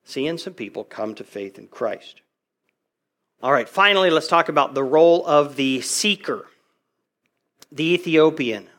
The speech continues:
was a seeker. And the first thing that a seeker, uh,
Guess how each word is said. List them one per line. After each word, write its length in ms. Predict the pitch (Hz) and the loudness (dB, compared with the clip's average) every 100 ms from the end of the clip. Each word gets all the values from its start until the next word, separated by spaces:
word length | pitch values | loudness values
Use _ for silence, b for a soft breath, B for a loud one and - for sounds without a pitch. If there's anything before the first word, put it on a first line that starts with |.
| - | -6
was 200 | 127 123 | -6 -4
a 60 | 123 | -8
seeker. 460 | - 147 - 87 _ _ - | -6 -6 -8 -16 _ _ -2
And 140 | 190 | 0
the 60 | 196 | 2
first 340 | 330 339 - | 4 2 4
thing 180 | 240 214 | 2 4
that 140 | 180 | 4
a 100 | 160 | 2
seeker, 640 | - 214 208 175 147 147 _ | 0 -4 -2 0 -2 -4 _
uh, 440 | - 123 107 104 | -8 -6 -6 -8